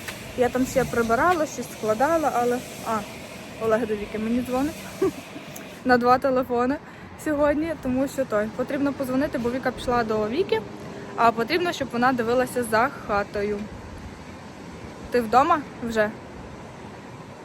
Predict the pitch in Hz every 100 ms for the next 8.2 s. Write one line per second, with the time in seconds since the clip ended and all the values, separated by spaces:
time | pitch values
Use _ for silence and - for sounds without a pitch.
0 | - - - - 247 254 214 208 - 214
1 | 196 170 175 - - - - - - -
2 | - - - - - 247 226 214 202 185
3 | 190 - - - - 294 - 202 - 269
4 | 254 233 226 233 226 220 - 247 220 220
5 | - - - 427 - 415 427 - - 330
6 | 339 277 269 294 247 233 269 370 269 226
7 | 254 - 269 262 - - - - - -
8 | 254 233